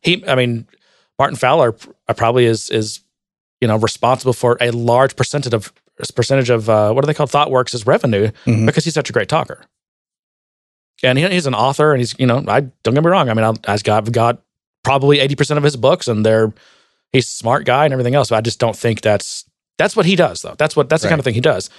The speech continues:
Speaker 1: And I'm sure he works on projects to, to keep his, keep his, uh, chops honed and everything, but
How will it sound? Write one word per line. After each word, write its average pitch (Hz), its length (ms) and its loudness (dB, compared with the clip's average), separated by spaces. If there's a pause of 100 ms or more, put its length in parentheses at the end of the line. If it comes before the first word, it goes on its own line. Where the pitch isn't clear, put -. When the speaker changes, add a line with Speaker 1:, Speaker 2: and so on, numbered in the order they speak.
(220)
Speaker 1:
And 175 80 2
I'm 233 60 -2
sure 311 140 -2
he 220 100 2
works 143 220 2
on 117 100 0
projects 107 420 -2
to, 117 140 -2
to - 200 -12
keep - 180 0
his, 110 200 0 (240)
keep 113 160 -2
his, 104 220 -2
uh, 98 140 -4
chops 104 380 -2
honed 110 280 0
and 101 80 0
everything, 104 340 0
but 104 220 -2